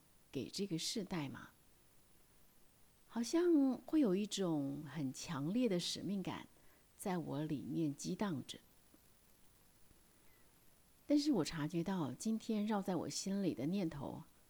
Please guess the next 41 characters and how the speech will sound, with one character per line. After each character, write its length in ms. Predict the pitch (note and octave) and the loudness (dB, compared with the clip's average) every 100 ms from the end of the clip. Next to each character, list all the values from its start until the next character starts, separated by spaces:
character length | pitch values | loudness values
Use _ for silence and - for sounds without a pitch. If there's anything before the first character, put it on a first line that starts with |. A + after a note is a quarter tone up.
| - | -12
好 120 | A#2+ | -6
像 200 | D3+ E3+ | -4 -4
不 120 | - | -6
太 200 | - G#3 | -6 -4
一 240 | D#3 B2 C#3+ | -2 -2 -2
样 180 | G3 | -2
了。 280 | D#3 - - - - - - - - - - - - - _ - | -2 -6 -10 -20 -20 -20 -20 -20 -20 -20 -20 -20 -20 -20 _ -8
可 120 | - | 2
能 160 | A3 A#3+ | 4 6
是 160 | B3 | 6
因 260 | C#4 B3 A#3+ | 8 8 8
为 400 | A3+ F#3 C#3+ A2+ | 8 6 6 2
前 200 | - F3 | 0 0
不 100 | F3+ | 0
久 300 | A3+ G3 - - - | 2 2 2 -2 -10
才 280 | - D3 | -8 -6
学 180 | D3 C#3+ | -4 -2
到 220 | D3 E3+ | 0 0
的 160 | D3+ B2+ | 0 -2
这 200 | G#2+ C#3 | -4 -4
个 400 | - D2+ - - - - - - _ _ | -6 -10 -12 -16 -20 -20 -20 -20 _ _
家 260 | - G#3 | -2 -2
族 260 | G#3 E3 D3 D3 | -2 -2 -2 0
恩 180 | G3 F#3 | -2 0
典 180 | F3 C3+ | 0 0
模 240 | B2+ C3+ | -2 -4
式 480 | D3 - G3 C#3+ - - | -6 -8 -6 -6 -8 -14
可 120 | - - | -12 -6
能 120 | B2+ | -2
有 120 | C#3 | -2
关 240 | - C#3 D3 | -4 -6 -6
系。 300 | - - - _ - - _ - - - - - _ _ - - | -8 -10 -16 _ -20 -20 _ -20 -20 -20 -20 -20 _ _ -20 -14
我 160 | - G#3 | -4 -4
比 240 | A#3 E3+ | -2 -4
较 300 | - A#3 B3 | -2 2 4
深 320 | C4+ - B3+ B3 | 2 2 2 2
刻 200 | - G#3+ | 0 -2
地 120 | C#3+ | -2
了 200 | C#3+ C#3 | -2 -4
解 180 | - G#2+ | -6 -6
到， 280 | - A2 | -6 -8